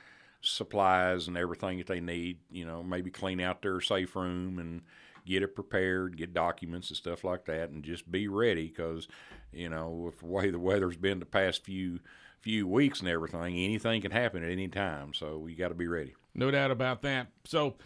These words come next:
Speaker 2: uh, we've got an interesting program coming up this next week, uh, that's gonna be in Chickasha, and it's, is it for storm spotters only, or
Speaker 1: Uh,
Speaker 2: is it anybody can go?
Speaker 1: The general public can go to
Speaker 2: Oh,
Speaker 1: this.
Speaker 2: okay.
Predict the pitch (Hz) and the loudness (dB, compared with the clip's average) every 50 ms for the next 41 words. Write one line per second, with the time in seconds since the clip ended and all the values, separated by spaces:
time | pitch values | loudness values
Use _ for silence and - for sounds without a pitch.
0 | - - - - - _ - - 143 147 139 147 165 165 165 190 170 165 170 170 | -20 -20 -20 -20 -18 _ -2 0 0 0 4 4 4 4 6 4 4 4 2 0
1 | - 190 170 - 180 160 - - 185 175 160 165 151 135 - 175 170 151 151 156 | -2 0 2 4 2 4 4 4 4 6 6 4 4 4 4 2 4 4 2 2
2 | 143 - - 131 - - 135 131 120 - - 139 170 269 247 160 - - - - | 0 0 -2 -4 -2 0 0 0 0 0 -2 2 4 4 4 2 0 -8 -18 -20
3 | - _ - - _ _ _ - 120 117 113 113 117 113 - - 123 117 123 127 | -20 _ -20 -20 _ _ _ -4 -2 0 0 0 0 -2 -2 -2 -2 0 0 0
4 | 123 113 - 117 113 104 - 131 117 - 101 - - 123 123 147 156 151 135 131 | -2 -2 -2 -4 -4 -2 -4 -4 -6 -6 -4 0 2 2 4 4 2 2 0 0
5 | 127 - 131 117 98 135 131 - 131 123 113 - - 165 170 175 160 - - 175 | 0 -2 -4 -6 -6 -6 -6 -2 -4 -2 -2 0 0 2 2 2 0 2 4 4
6 | 170 165 147 127 113 147 175 190 196 202 202 202 202 202 202 202 165 135 120 117 | 4 4 4 2 4 4 2 2 2 2 0 0 -2 -2 -4 -4 -2 -2 0 0
7 | 120 117 113 113 113 110 107 - 120 120 117 110 107 - 117 117 117 135 143 151 | 0 0 0 -2 -2 -4 -2 2 6 8 8 8 6 4 2 -2 0 0 0 2
8 | 127 156 156 151 131 - - - 156 151 170 180 104 110 104 95 113 113 123 147 | 2 2 0 0 -2 -6 -2 -2 0 0 0 0 0 0 4 4 4 4 4 4
9 | 139 - 147 147 151 156 - - 165 165 143 117 101 95 - - 110 - 92 104 | 6 8 8 8 8 4 -2 -2 -2 4 4 4 6 6 4 4 4 4 4 4
10 | 101 - - | 2 0 -2